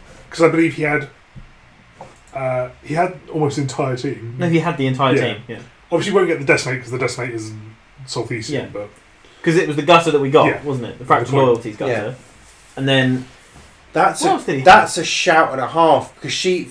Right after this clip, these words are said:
Speaker 3: it feels like she could n-, use one. Can you imagine if, I know what that sculpt looked like, but imagine if she was a bit more armoured, just with one sho-, you know,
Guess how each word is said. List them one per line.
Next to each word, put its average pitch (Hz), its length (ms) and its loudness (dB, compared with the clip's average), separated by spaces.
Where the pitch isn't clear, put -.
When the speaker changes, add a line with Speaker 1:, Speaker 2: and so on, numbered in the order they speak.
Speaker 3:
it 165 140 -8
feels 175 280 8
like 143 140 -2
she 147 320 -4
could 131 340 -8
n-, 143 320 -6
use 143 340 2
one. 110 160 -2
Can 147 120 -4
you 175 60 0
imagine 175 260 2
if, 160 160 -6
I 156 100 0
know 180 160 10
what 156 160 2
that 139 160 -2
sculpt - 320 4
looked 107 120 -10
like, 110 220 -10
but - 100 -4
imagine 151 340 0
if 143 120 -4
she - 80 -8
was 135 100 -6
a 135 60 0
bit 156 240 -4
more 139 240 2
armoured, 123 400 2
just - 180 -8
with 131 140 -6
one 139 320 2
sho-, - 160 -6
you 147 140 -2
know, 147 100 6